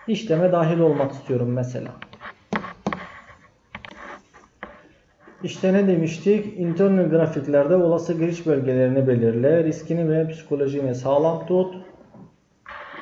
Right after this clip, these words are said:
Ee, internal yapılarda Fibo çek. Optimal giriş bölgelerini belirleyip fiyatın oraya gelmesini bekle. Şu an zaten fiyatın oraya gelmesini bekliyoruz.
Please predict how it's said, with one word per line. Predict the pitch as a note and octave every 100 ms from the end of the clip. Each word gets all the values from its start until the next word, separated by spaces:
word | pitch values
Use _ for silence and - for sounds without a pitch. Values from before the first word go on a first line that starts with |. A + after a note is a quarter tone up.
| - _ _ -
Ee, | D3 C#3 C#3 C#3 C3+ C3+ C3+
internal | F3+ E3 E3+ F#3+ F3 D#3+
yapılarda | D3+ D3+ D3+ C#3 D3
Fibo | - F3+ C#3+ B2+
çek. | D3+ E3
Optimal | D#3+ D3 D#3+ D#3+ D#3
giriş | D3+ D#3 -
bölgelerini | D3 C#3 C#3+ C#3+ D3 D#3
belirleyip | C3 B2 C3 C#3 E3 -
fiyatın | D3 C#3+ F3+ F3+
oraya | E3 E3 E3+
gelmesini | E3+ D#3+ D#3 D#3 E3 B2+
bekle. | A#2+ B2 E3 F#3+
Şu | -
an | F#3+ F#3
zaten | F#3+ F#3 E3+
fiyatın | - F3+ F3+ F#3
oraya | F#3 F#3
gelmesini | F3+ F3+ F3 E3+ F3+ F3+
bekliyoruz. | D3 - B2 C3+